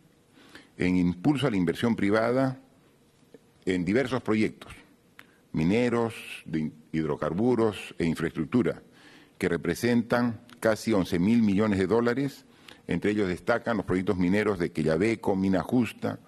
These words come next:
ampliación de la mina de Toromocho, la construcción de la línea dos del metro de Lima y Callao, el terminal portuario San Martín, la ampliación del aeropuerto Jorge Chávez, en fin,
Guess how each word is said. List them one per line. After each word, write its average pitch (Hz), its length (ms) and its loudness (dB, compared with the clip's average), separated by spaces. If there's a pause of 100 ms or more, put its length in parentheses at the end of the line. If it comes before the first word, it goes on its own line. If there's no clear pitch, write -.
(260)
ampliación 82 640 -2
de 95 60 0
la 87 100 0
mina 98 180 2
de 92 60 2
Toromocho, 110 720 0 (720)
la 87 140 0
construcción 98 600 -2 (360)
de 87 140 0
la 87 120 2
línea 107 340 2
dos - 540 -2
del 82 240 0
metro 107 540 0
de 87 160 0
Lima 117 480 2
y 87 100 -2
Callao, 117 500 -2 (680)
el 85 160 -2
terminal 87 520 0
portuario 98 560 0
San 85 160 -2
Martín, 117 560 0
la 95 60 -2
ampliación 98 760 -2 (460)
del 82 240 -4
aeropuerto 80 720 -2
Jorge - 380 -4
Chávez, 120 600 -2 (840)
en 104 140 2
fin, 107 200 0